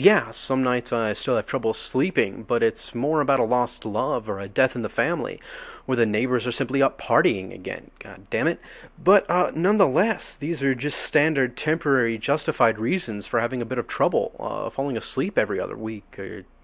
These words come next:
however often it ends up happening. Uh, contrary to what is often proposed, I feel like my life now has actual meaning.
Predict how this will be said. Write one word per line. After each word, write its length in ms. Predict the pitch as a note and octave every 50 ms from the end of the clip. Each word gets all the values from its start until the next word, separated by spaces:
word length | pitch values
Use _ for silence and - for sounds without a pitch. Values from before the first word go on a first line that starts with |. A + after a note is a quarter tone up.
| - -
however 460 | - - - A#2 A2+ A#2 A2+ G#2 G#2+
often 320 | G#2 G2 G2 - - G#2 G2+
it 100 | F#2+ - - _ -
ends 220 | - A#2 G#2+ G2+ G#2+
up 80 | F#2+
happening. 360 | B2+ D#3+ F#3 E3 - - - - - - - - - - - - - -
Uh, 300 | - D3 C3+ C3 B2 A#2+ - - -
contrary 460 | - - F3 F#3 F3+ - E3 D3 C#3+
to 60 | C3+
what 120 | A#2+ B2+ B2
is 100 | A#2 B2+
often 260 | B2+ C#3+ - D3 C3+
proposed, 800 | - A#2+ - - - - C3+ F3 G3+ E3 - - - - -
I 180 | - A2 A2+ A#2
feel 280 | A2+ - - D3 D#3+ D3
like 200 | C#3+ B2+ - C#3+
my 240 | C3 B2 A#2 A2
life 460 | G#2+ G#2 A#2+ C#3+ D3+ B2 - - - A#2+
now 220 | B2+ C3 C3+ B2+
has 220 | C3+ B2 A#2+ A#2
actual 480 | - G#2+ C3 D#3 D#3 - - C3 G#2 F#2+
meaning. 440 | G2 A2+ E3 G#3+ G#3 - - -